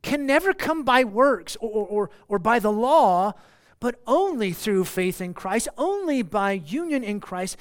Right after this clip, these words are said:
and only by belonging to Christ. Notice how it's all linked to Jesus Christ.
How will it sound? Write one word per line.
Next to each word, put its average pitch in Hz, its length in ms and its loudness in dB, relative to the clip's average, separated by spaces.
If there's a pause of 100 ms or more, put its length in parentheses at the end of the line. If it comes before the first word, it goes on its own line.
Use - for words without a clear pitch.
(280)
and 254 240 2
only 349 400 0
by 277 240 4
belonging 262 680 -2
to 135 140 -12
Christ. - 680 -16 (600)
Notice 269 280 0
how 277 80 0
it's - 100 -4
all 269 180 4
linked 254 280 2
to 240 100 -4
Jesus 190 420 -4
Christ. - 760 -8